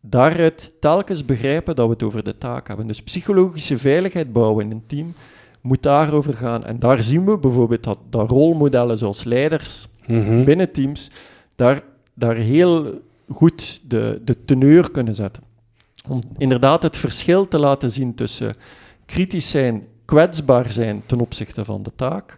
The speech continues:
Speaker 2: Ja.
Speaker 1: maar dan niet zien als persoonlijke aanvallen. En dat is een,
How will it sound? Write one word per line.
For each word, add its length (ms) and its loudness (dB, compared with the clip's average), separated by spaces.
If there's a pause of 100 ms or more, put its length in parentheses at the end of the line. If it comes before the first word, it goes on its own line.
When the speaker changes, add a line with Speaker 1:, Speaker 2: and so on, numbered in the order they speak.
(120)
Speaker 2:
Ja. 280 0 (880)
Speaker 1:
maar 240 0
dan 160 4
niet 160 0
zien 160 -2
als 120 -4
persoonlijke 600 -6
aanvallen. 540 -10
En 140 -6
dat 100 2
is 80 -2
een, 360 -8